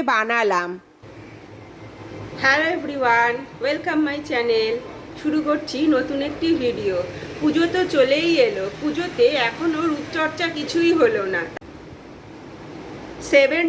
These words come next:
ডেজ চ্যালেঞ্জের একটা ফেস প্যাক বানাবো, আর সেটা আমি এখন করে দেখাবো। প্রথমেই মুখটা একটু ভালো করে পরিষ্কার করে ফেস ওয়াশ দিয়ে ধুয়ে আসি। যে যেটা ফেস ওয়াশ ইউজ করবে সেই রকমই ফেস ওয়াশ ইউজ করবে।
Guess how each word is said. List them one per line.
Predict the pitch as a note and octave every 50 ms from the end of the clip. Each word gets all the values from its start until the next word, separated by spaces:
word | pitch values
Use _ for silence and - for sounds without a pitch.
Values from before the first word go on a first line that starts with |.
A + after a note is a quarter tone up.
| D#4 D#4
ডেজ | E4 F4+ F#4+ F4 - - -
চ্যালেঞ্জের | - B3 A#3 A#3 A#3+ C4+ D#4 D#4 D#4 D4+ C#4 B3+ B3 C#4+ - - - - B3 C4
একটা | C4 - - - A#3+ A3+ A#3+ C#4+ A4 A#4 - - - - - - - - - -
ফেস | D#4+ D#4+ E4 F4 - - -
প্যাক | E4+ E4 E4+ E4+ - - -
বানাবো, | C#4 B3 A#3 A#3+ A3+ G#3+ G3 F#3+ F#3 F#3 F#3 - - - G#3+
আর | A#3+ B3 - -
সেটা | - C4+ C4 - D#4 E4 E4+
আমি | E4+ F4 E4+ D4+ C#4+
এখন | B3 C4+ B3+ D#4+ F#4+ G4 - D4
করে | C4+ B3+ C4 A#3+ A#3
দেখাবো। | A3 A3 A3 A3 G#3 G#3+ G3+ G3+ G3+ F#3+ - - - - - - -
প্রথমেই | D4+ D#4+ D#4 E4+ F#4 F4 C#4+ B3+ B3+ D4+ G#4+ G#4+ - - - - - B3+
মুখটা | C#4 D4+ D4+ - - E4 D#4+
একটু | D#4+ - F4+ D#4+ D4+
ভালো | B3 A#3+ C4 C4 C4
করে | E4+ D#4+ D4+ F4+ F#4+ D#4+
পরিষ্কার | C4 B3+ B3+ - - D4+ D4 D4 D4+ - D#4
করে | D#4 C4 D#4 A4 A4+ -
ফেস | - D4+ C4+ D4 - D#4+
ওয়াশ | D4 D4 D4 D4 C#4 -
দিয়ে | F#4 G#4 E4+ E4
ধুয়ে | D#4+ C4+ B3+ A#3 A3+
আসি। | A3+ - - A3 G#3+ G3 A#3+
যে | C4+ C4+ D4+ -
যেটা | D4 C#4+ C#4 - E4 E4+ E4+ D4+
ফেস | B3 A#3 - -
ওয়াশ | C#4+ C#4 D#4 D4+ D4+ C#4+
ইউজ | C#4+ D4 D4+ - - E4+
করবে | E4+ E4 F4 F4 G#4+ F#4+ -
সেই | E4 C4 C4 C4+
রকমই | C4+ C4 - D#4 E4+ A4 A4 -
ফেস | D#4 B3+ B3 B3 C#4
ওয়াশ | C#4+ D#4+ G#4+ G#4+ F4+ C#4+
ইউজ | C4+ B3+ B3 - - A#3+
করবে। | A3+ G#3+ G#3 G3 F#3 F3+